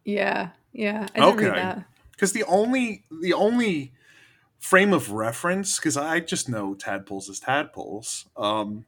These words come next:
Speaker 2: the only frame of reference I have for, um, what a polywog is, is Binya Binya. So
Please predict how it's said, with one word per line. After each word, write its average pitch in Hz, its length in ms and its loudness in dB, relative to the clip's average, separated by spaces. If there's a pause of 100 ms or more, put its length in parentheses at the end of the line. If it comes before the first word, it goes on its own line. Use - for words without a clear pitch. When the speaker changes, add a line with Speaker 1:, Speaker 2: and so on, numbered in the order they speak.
Speaker 2:
the 170 100 -2
only 220 180 6
frame 202 320 4
of 123 140 -2
reference 156 460 -2
I 104 100 -6
have 95 540 -8 (420)
for, 107 840 0
um, 101 520 -2 (140)
what 123 120 2
a 113 60 0
polywog 123 720 2
is, 101 340 -6
is 120 160 -6
Binya 151 300 0
Binya. 165 440 -4
So 120 520 -4